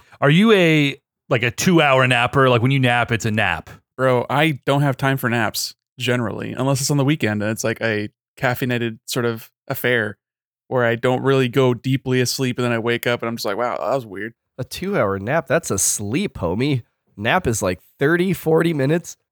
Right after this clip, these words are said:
Speaker 1: Brennan can't do it. If Brennan lays down to sleep, it's like his afternoon is gone. And it baffles me 'cause he'll be like, "I'm gonna take a nap. I'll hit you up afterward." Like, four hours go by, and you're like,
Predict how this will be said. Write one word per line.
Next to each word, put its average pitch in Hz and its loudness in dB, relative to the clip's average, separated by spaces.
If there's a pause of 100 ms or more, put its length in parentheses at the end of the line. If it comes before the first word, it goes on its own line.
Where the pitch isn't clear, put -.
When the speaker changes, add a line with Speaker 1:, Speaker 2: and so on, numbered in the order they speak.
Speaker 1:
Brennan 202 4
can't 175 2
do 156 6
it. 107 -2
If 123 0
Brennan 185 4
lays 165 4
down 151 4
to 135 2
sleep, 127 0
it's 139 0
like 131 0
his 147 2
afternoon 127 2
is 113 0
gone. 95 -4 (440)
And 139 2
it 143 2
baffles 147 2
me 113 -2
'cause 101 -6
he'll 143 2
be 139 2
like, 123 0
"I'm 131 2
gonna 139 2
take 135 0
a 113 -2
nap. 110 -2
I'll 117 0
hit 123 0
you 120 2
up 113 2
afterward." 95 -2 (260)
Like, - -6
four 170 4
hours 127 4
go 110 0
by, 87 -2
and 113 -8
you're 113 0
like, 107 -6